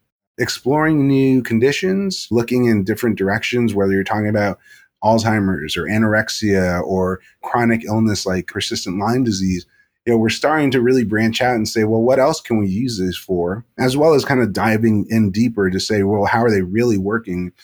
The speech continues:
biologically and psychologically? And then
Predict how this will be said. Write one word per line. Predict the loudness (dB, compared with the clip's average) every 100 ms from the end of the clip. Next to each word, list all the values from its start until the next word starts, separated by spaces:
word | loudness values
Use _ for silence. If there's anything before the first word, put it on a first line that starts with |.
| _ _ _ -2
biologically | 0 2 0 0 -2 -2 0
and | 0 0
psychologically? | -2 -4 -4 -4 -4 -6 -8 -4 -4 -6 _ _ -4
And | 2 4
then | 4 0 -2